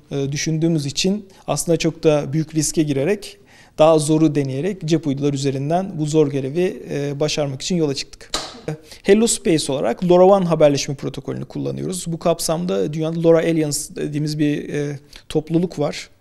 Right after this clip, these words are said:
E, çok büyük şirketlerin içerisinde bulunduğu bu topluluğun bir parçasıyız. Bu lora one, e, teknolojisi kullanarak onlara uyumlandırmamız çok kolay olacak.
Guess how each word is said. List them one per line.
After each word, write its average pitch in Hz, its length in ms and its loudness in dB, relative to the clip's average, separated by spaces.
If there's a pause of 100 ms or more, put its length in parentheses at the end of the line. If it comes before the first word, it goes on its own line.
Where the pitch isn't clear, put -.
E, 156 120 -4
çok 147 220 -4
büyük 151 160 -2
şirketlerin 147 460 -6
içerisinde 143 360 -10
bulunduğu 170 260 -4
bu 175 100 -6
topluluğun 170 480 -2
bir 156 80 -6
parçasıyız. 147 840 -4 (400)
Bu 180 200 -4
lora 170 200 6
one, 180 200 0 (520)
e, 139 200 -6 (340)
teknolojisi 147 580 -4
kullanarak 180 500 -2
onlara 175 440 4
uyumlandırmamız 165 840 0
çok 190 220 -4
kolay 151 240 2
olacak. 139 440 -4